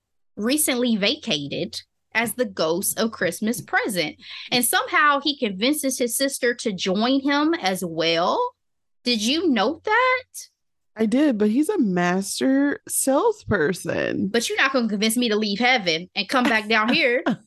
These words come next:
Speaker 2: To
Speaker 1: I've
Speaker 2: push
Speaker 1: been in,
Speaker 2: papers?
Speaker 1: I've been in
Speaker 2: What
Speaker 1: the
Speaker 2: are we
Speaker 1: light.
Speaker 2: doing?
Speaker 1: I've been in the light.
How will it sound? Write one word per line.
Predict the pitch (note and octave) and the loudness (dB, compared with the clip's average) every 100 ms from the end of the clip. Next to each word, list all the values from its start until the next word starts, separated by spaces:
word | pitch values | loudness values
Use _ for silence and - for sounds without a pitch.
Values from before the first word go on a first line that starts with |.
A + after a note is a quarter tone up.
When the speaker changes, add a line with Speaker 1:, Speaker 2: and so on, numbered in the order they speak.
| - - - _ - - _ - _ - - - | -8 -6 -6 _ -8 -8 _ -20 _ -20 -20 -6
Speaker 2:
To | C4 | 0
Speaker 1:
I've | |
Speaker 2:
push | C4 E4+ D4 | 2 4 4
Speaker 1:
been | C#4+ | 4
in, | D#4+ | 4
Speaker 2:
papers? | G4+ G#4 A4+ A#4+ A#4 A#4 | 4 2 2 4 4 4
Speaker 1:
I've | F#4 | 2
been | D#4+ F4 | 2 2
in | E4 | 4
Speaker 2:
What | F#4 - | 4 4
Speaker 1:
the | |
Speaker 2:
are | G#4+ | 4
we | A4 | 4
Speaker 1:
light. | G#4 | 4
Speaker 2:
doing? | A4+ A4+ A4 G4+ F4 C#4 A3+ | 4 2 0 0 -2 -2 2
Speaker 1:
I've | A3 C4 | 2 4
been | D#4 D4+ | 2 0
in | C#4+ | 0
the | A#3+ | 0
light. | A3 A#3 D4 D#4 | 0 0 0 -2